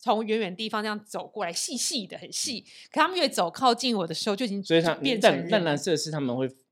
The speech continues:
Speaker 2: 那个光吗？还是怎样？
Speaker 1: 因为他的皮肤就是淡蓝色的，
Speaker 2: 哦，淡，淡蓝色，
Speaker 1: 对，
Speaker 2: 哦，
Speaker 1: 皮肤。
Speaker 2: 了解。
Speaker 1: 皮肤淡蓝色，然后因为他的形状有点，有点像外星人还是什么，因为细细的嘛，然后就
Speaker 2: 对。
Speaker 1: 越走靠近我的时候，他们就一个个都变成人类。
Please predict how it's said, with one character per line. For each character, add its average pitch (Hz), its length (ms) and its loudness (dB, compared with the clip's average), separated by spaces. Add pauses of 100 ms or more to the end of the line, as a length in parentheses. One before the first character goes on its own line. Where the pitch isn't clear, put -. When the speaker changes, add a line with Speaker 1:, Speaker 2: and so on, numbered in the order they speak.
(200)
Speaker 2:
那 147 120 -6
个 127 80 0
光 113 400 -2
吗？ 107 160 -6
还 110 160 -8
是 113 60 -8
怎 107 200 -12
样？ 90 120 -10
Speaker 1:
因 277 40 2
为 - 80 2
他 294 80 6
的 294 120 6
皮 190 320 -10
肤 214 200 -8
就 220 120 -4
是 214 80 -4
淡 - 160 2
蓝 190 80 4
色 190 60 2
的， 202 60 4
Speaker 2:
哦， 190 100 4
淡， 202 100 0
淡 190 100 2
蓝 139 100 2
色， 156 160 -2
Speaker 1:
对， 160 120 4
Speaker 2:
哦， 160 100 0
Speaker 1:
皮 160 240 -4
肤。 - 160 -8
Speaker 2:
了 110 140 0
解。 107 260 -2 (180)
Speaker 1:
皮 254 140 -8
肤 311 100 -2
淡 277 180 -2
蓝 160 200 -10
色， 196 260 -8
然 175 120 -4
后 262 120 0
因 349 140 -2
为 277 140 -12
他 330 160 -4
的 311 100 0
形 196 300 -6
状 220 180 0
有 165 120 -4
点， 175 140 -6
有 240 120 0
点 214 120 0
像 202 160 -4
外 202 200 2
星 190 200 -8
人 151 140 -12
还 156 100 -14
是 156 60 -12
什 165 60 -14
么， 165 80 -12
因 208 40 -4
为 220 60 -2
细 226 240 -4
细 196 240 -4
的 - 140 -18
嘛， - 100 -20
然 151 80 -14
后 208 60 -2
就 240 100 0
Speaker 2:
对。 101 280 -2
Speaker 1:
越 311 120 0
走 175 240 -2
靠 214 240 0
近 208 320 -6
我 170 160 -6
的 156 100 -12
时 156 200 -8
候， 190 240 0 (560)
他 233 80 4
们 233 80 2
就 233 120 4 (220)
一 220 140 -6
个 220 80 4
个 208 100 0
都 208 80 2
变 208 240 -2
成 185 180 -8
人 151 280 -12
类。 151 280 -4